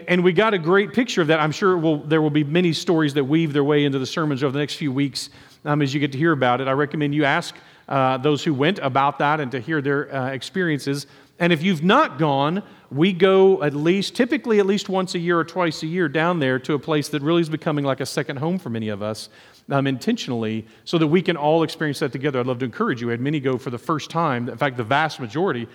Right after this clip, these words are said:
for the first time this time. It was a, it was great. But we had an interesting experience in that one of the big tasks that we had to do was to lay the, the concrete for a basketball course, uh, basketball court.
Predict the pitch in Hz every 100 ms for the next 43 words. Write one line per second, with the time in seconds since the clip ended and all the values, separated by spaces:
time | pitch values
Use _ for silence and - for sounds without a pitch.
0 | - _ 156 131 165 147 - 156 143 123
1 | - 120 107 123 117 117 135 117 113 117
2 | 131 110 110 - - - - - - 185
3 | 196 214 226 - 180 156 - 302 190 170
4 | 180 170 151 156 233 202 156 123 196 185
5 | - 175 143 156 - 170 156 151 151 139
6 | 143 120 196 180 139 147 - - - 160
7 | - 185 143 135 170 180 175 151 - -
8 | 139 139 123 - 208 214 - 135 131 -
9 | - 165 135 170 185 - 123 107 - 113
10 | 98 - - _ - 135 135 170 - 120
11 | - 110